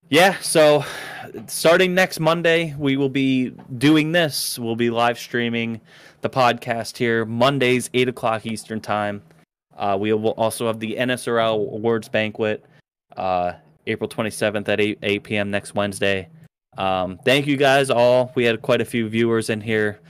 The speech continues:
Uh, thank you guys for all coming out, giving, you know,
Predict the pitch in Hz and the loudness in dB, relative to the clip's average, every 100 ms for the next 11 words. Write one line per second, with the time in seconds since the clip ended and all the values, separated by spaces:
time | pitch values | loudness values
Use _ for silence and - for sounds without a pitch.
0 | _ _ _ _ - 98 95 95 113 107 | _ _ _ _ -2 2 2 0 -2 -2
1 | 107 104 - 107 101 110 104 101 110 104 | 0 0 2 0 0 -2 -2 -2 -2 -4
2 | 104 - - 117 101 95 | -4 -8 -10 -8 -4 -6